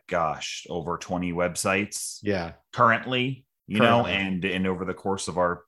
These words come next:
Speaker 1: both of our careers, I mean, it's, it's tons. You know, I don't even wanna begin to pre-, pretend to count
Speaker 2: Yeah,
Speaker 1: how many
Speaker 2: please.
Speaker 1: we've, we've messed with over the past, uh, probably fifty years of combined experience or something like that.
Speaker 2: Yeah.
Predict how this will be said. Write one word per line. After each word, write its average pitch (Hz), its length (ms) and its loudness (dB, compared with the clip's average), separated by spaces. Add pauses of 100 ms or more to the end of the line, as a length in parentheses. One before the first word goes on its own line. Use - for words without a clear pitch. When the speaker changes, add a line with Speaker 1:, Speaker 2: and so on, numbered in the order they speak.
Speaker 1:
both 90 180 0
of 82 100 -8
our 85 160 2
careers, 82 680 -6
I - 20 -8
mean, 78 300 -8
it's, 76 340 -10
it's - 220 -16
tons. 67 680 -12
You 76 80 -8
know, 78 60 -6
I 76 500 -8
don't 80 200 -6
even 76 140 -8
wanna 76 160 -8
begin 76 240 -10
to 73 60 -10
pre-, - 260 -16 (160)
pretend 82 280 -8
to 73 80 -10
count 78 380 -10 (220)
Speaker 2:
Yeah, 95 100 -6
Speaker 1:
how 85 100 -2
many 85 200 -2
Speaker 2:
please. 78 340 -6
Speaker 1:
we've, 67 100 -12
we've 78 220 -10
messed 78 400 -8
with 78 300 -10
over 76 220 -6
the 76 100 -10
past, 76 540 -8
uh, 71 520 -6 (360)
probably 78 360 -6
fifty - 480 -10
years 82 560 -6
of 80 180 -8
combined 78 420 -6
experience 85 800 -6
or 107 60 2
something 107 380 2
like 104 180 2
that. 104 240 4
Speaker 2:
Yeah. 92 260 -4